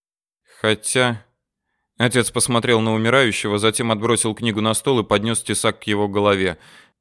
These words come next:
"Может, у меня просто есть свой Бог, который посильнее твоего?" Прежде чем тот успел что-то ответить, отец срубил ему голову одним ударом. Посмотрев на меня, он тихо сказал:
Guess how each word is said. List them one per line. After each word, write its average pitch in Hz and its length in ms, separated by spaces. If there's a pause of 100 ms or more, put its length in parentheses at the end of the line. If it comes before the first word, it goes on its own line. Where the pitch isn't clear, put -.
"Может, 120 480
у 113 60
меня 110 280
просто 107 380
есть 101 400
свой 113 340
Бог, 92 460
который 98 480
посильнее 101 880
твоего?" 92 800 (800)
Прежде 117 340
чем 117 220
тот 135 180
успел 117 340
что-то 113 320
ответить, 127 480
отец 123 460
срубил 120 400
ему 107 260
голову 101 360
одним 98 320
ударом. 90 440 (680)
Посмотрев 110 480
на 110 80
меня, 113 260
он 101 100
тихо 101 280
сказал: 95 580